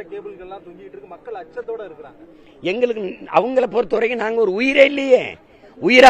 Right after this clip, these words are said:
Speaker 2: நினைச்சிருந்தா, உயிரா இருந்தா நான் முதல்ல வாழ்ற இடத்துல என்னை விட்டுருப்பான்ல. என்னை தூக்கிட்டு வந்து தெருவுல போட்டு எனக்கு என்ன? சென்னையில முதன்மையான நகரங்களே கழிவுநீர், மழைநீர் வழிந்து உடக்காவா இல்ல, எனக்கு என்ன இருக்கும்?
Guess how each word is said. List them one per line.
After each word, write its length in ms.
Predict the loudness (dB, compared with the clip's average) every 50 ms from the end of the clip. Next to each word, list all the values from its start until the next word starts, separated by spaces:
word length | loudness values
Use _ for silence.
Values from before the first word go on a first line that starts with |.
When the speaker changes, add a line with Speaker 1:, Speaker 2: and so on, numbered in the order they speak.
| 8 6
Speaker 2:
நினைச்சிருந்தா, 480 | 4 2 0 2 2 2 2 2 0 -4 -6 -8 -10 -14 -14 -14 -14 -16 -18 -16 -10 -6 -4
உயிரா 280 | 0 2 6 8 8 8 8
இருந்தா 200 | 6 4 2 0 0 0
நான் 160 | 0 -2 0
முதல்ல 240 | 0 0 0 0 2 4
வாழ்ற 260 | 4 4 6 4 4
இடத்துல 260 | 2 2 4 6 6 6
என்னை 140 | 6 4 0
விட்டுருப்பான்ல. 540 | -2 -2 -2 -2 0 0 0 2 4 4 4 4 2 -2 -8 -16 -20 -20 -20 -20 -20 -20 -20 -20 -12 -2 2 4
என்னை 160 | 6 6 6 4 4
தூக்கிட்டு 340 | 4 2 2 4 6 6 4 4
வந்து 140 | 4 2 2 2
தெருவுல 260 | 4 4 6 4 4 4 2
போட்டு 240 | 2 0 2 2 2 2 4
எனக்கு 200 | 2 2 2 2 2
என்ன? 140 | 2 0 -2 -6 -10 -18 -18 -18 -18 -20 -20 -20 -20 -20 -20 -18 -18 -18 -18 -20 -20 -20 -20 -20 -20 -20 -10 -4 -2
சென்னையில 460 | 0 0 0 0 0 2 2 2 0 0 -2 -4 -6 -4
முதன்மையான 600 | -2 0 0 0 2 2 4 4 4 2 2 0 0 0
நகரங்களே 500 | 2 4 4 4 2 2 2 2 2 0 2 2
கழிவுநீர், 440 | 2 2 2 2 0 0 -2 -2 -2 -2
மழைநீர் 360 | 0 0 0 0 -2 -2 -2
வழிந்து 240 | -2 -2 -2 -2 -2 0
உடக்காவா 360 | -2 0 0 0 0 0 0 0
இல்ல, 100 | -2 -4 -6 -6 -4 -2 -2
எனக்கு 200 | -2 -2 -4 -6
என்ன 120 | -6 -6 -8
இருக்கும்? 220 | -8 -10 -14 -16